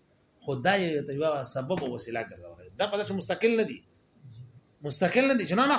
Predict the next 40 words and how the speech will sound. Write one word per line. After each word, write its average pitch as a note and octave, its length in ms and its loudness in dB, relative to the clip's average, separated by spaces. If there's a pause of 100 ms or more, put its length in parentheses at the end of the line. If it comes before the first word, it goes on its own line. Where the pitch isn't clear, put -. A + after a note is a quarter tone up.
خامخا G#3+ 520 2 (600)
چې - 140 -10
سترګې E3+ 260 2
دې E3 100 -2
استعمال C3+ 360 -4
کړلې، E3+ 140 -4
او D#3 200 0
د - 20 -8 (100)
زړه C#3+ 140 -6
ته D#3 80 -6
وکتل، D3 300 -10
خامخا E3+ 340 -4
ته D#3 120 -6
راشه C#3 240 -6
یوس B2 200 -8
وینې. C3 240 -4 (920)
نه، E3 100 4 (180)
سترګې A#3 440 4
دې F#3+ 140 -2
وي، D#3 120 -4 (120)
او B2+ 60 -6 (140)
کس F#3 180 2
و F#3 140 -4 (440)
چې A#2 60 -20 (100)
خدای D3+ 260 -4
نه D3 220 -8
در D#3+ 140 -8
باندې C3+ 180 -12
وینې C3 180 -10
نه C3+ 120 -4
ویني. - 200 -20 (1300)
دا G3 80 -6
شوي F#4 300 0
دي F4 80 -2 (100)
سا. F3 100 -8 (1000)
یې C3 120 -10
موږ D3+ 120 -8 (100)
کلي C#3+ 220 -8
ول D3+ 140 -4 (100)
دی، C#3 180 -8